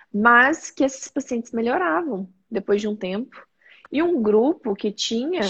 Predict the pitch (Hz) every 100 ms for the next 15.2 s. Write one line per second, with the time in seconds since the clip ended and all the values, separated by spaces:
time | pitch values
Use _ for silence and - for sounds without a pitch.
0 | - 185 196 196 185 185 - - 196 -
1 | 185 190 233 - - - 196 185 185 185
2 | 185 175 175 190 185 185 175 - 185 190
3 | 175 180 180 190 185 180 180 190 208 -
4 | _ - _ 208 208 208 202 220 254 262
5 | 233 196 185 180 170 165 190 180 - 185
6 | - - - 240 262 247 220 214 247 254
7 | 247 240 247 226 226 220 233 202 180 180
8 | 185 190 190 190 196 220 - - 165 156
9 | - - _ _ _ - - - 208 226
10 | 226 226 254 269 262 247 226 214 220 220
11 | 208 202 226 214 220 247 196 349 - _
12 | - - - _ _ 185 180 202 - _
13 | - 254 - 196 185 185 185 180 180 175
14 | 180 180 175 180 196 - 208 208 190 240
15 | 320 -